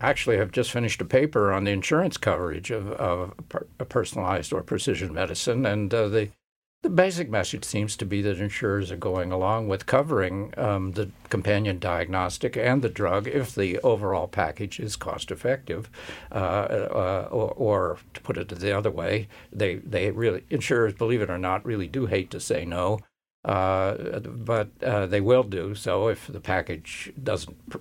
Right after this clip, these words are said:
have sufficient effectiveness relative to its cost. But having said that, uh, uh, I think the, the, the transition seems to be, uh,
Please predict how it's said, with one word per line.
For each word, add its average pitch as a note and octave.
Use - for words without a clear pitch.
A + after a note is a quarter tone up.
have F2+
sufficient G#2
effectiveness F#2
relative E2+
to -
its -
cost. -
But G#2+
having A#2
said D3+
that, G#2
uh, G#2
uh, G2+
I G#2
think F#2+
the, A2
the, G2
the F2+
transition A2
seems G#2
to B2
be, F2+
uh, E2